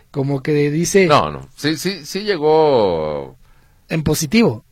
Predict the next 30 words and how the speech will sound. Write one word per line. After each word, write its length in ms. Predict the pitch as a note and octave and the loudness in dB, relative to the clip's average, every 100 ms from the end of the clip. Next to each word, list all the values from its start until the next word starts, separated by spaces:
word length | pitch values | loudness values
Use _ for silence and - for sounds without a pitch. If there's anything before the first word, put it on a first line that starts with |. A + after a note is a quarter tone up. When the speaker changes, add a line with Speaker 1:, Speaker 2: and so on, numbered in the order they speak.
| _ _ | _ _
Speaker 2:
Eh, 320 | - G2 G2 G#2 | -8 -4 -4 -4
no, 180 | A#2+ F2 - | -8 -10 -12
sí 160 | - F3+ | -12 -6
llegó 340 | G#3+ D3 D3+ | -4 0 0
diciendo, 720 | C3 A2+ A#2 G#2+ G2+ F2+ D#2 - _ - | 0 -4 -4 -4 -4 -6 -6 -14 _ -16
"Aquí 240 | F2+ E3 | -14 -10
va 80 | F3+ | -8
a 40 | |
haber 160 | D3+ D#3+ | -6 -6
mandarriazos. 1000 | D#3 C#3+ G2+ E2 G2 G2+ - D#2+ - _ _ _ _ _ _ | -6 -4 -4 -4 -4 -4 -6 -16 -20 _ _ _ _ _ _
Agárrense, 600 | - A2 C#3 D3 C3+ A2 G2+ | -4 2 4 4 0 -6 -6
porque" 80 | C#3 | -4
Speaker 1:
¿Manda 220 | C3+ C3 | -2 -2
qué? 260 | D#3 F3+ - | -2 -2 -4
Speaker 2:
Mandarriazos, 840 | E2+ F2+ F2+ G2+ C3 D#3 - E2+ D2+ | -16 -10 -8 -2 0 0 -4 -14 -16
Mario. 220 | D2 - | -18 -8
Speaker 1:
¿Qué 80 | D#3+ | -6
es 100 | D#3+ | -4
eso? 240 | D3+ D3+ - _ _ - - - - F#2+ | -4 -6 -12 _ _ -20 -20 -20 -20 -8
Speaker 2:
Mario, 320 | C3 B2+ A2 | -6 -6 -8
te 100 | B2 | -14
digo, 220 | D#3+ F3 | -16 -16
es 80 | E3+ | -16
que 80 | E3+ | -16
tú 140 | - E3 | -16 -14
no 100 | D#3+ | -14
vas 100 | D#3 | -12
ni 80 | D3 | -10
al 100 | B2 | -8
baratillo. 520 | G#2 F#2 A2 G2 E2 | -8 -10 -14 -14 -14